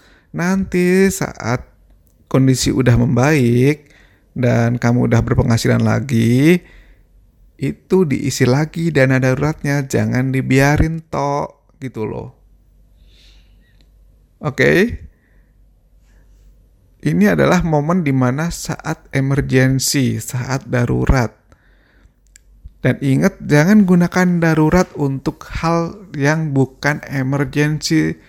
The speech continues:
Misalnya, averaging down saham, buka bisnis baru, atau tetek bengek lainnya. Itu bukan situasi darurat, terlalu berisiko untuk kalian.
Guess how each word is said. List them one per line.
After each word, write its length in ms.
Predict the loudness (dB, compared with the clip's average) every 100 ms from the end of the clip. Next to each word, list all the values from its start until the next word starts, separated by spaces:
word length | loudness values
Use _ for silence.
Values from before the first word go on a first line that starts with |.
| _
Misalnya, 800 | -6 -2 -2 -2 0 2 2 0 -6 -20 -20 -20 -20 -20 -10
averaging 800 | -4 -2 0 0 2 0 0 2
down 240 | 4 4 2
saham, 800 | 0 0 -2 -4 -2 -2 -4 -4
buka 400 | -6 -4 -6 -6
bisnis 560 | -4 -4 -2 -2 -2
baru, 720 | 0 0 2 0 2 2 2 0
atau 320 | -6 -4 -4
tetek 320 | -4 -6 -6
bengek 320 | -6 -4 -4
lainnya. 880 | -2 0 0 0 0 0 -2 -4 -16 _ _ -20 _ _ _ _ _ _ -8
Itu 320 | -6 -2 -2
bukan 760 | 0 -2 -2 -6 -4 -4 -8 _ _ -8
situasi 1040 | -8 -4 -2 0 -2 -6 -2 -2 -4 -10
darurat, 880 | -14 -2 0 2 0 0 2 0 0 _ _
terlalu 720 | -6 -4 -2 -2 0 2 2
berisiko 800 | 0 0 0 0 -2 -4 -2 -2 -2
untuk 320 | -4 -4 -8
kalian. 560 | -8 -8 -6 -8 -10 -18